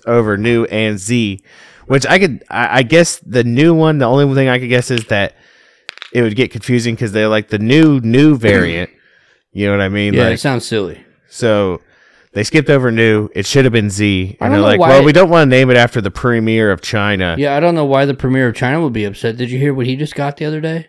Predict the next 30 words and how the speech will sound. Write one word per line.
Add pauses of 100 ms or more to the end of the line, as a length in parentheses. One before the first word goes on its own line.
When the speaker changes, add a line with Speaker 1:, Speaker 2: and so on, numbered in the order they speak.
(120)
Speaker 1:
What
did
he
get?
Speaker 2:
Well,
let
me
backtrack
real
quick.
Uh,
just
as
a
side
note. (520)
Um, (320)
first,
it
started
with
our, (140)
our
completely
competent,
non-dementia
president,
where
he
said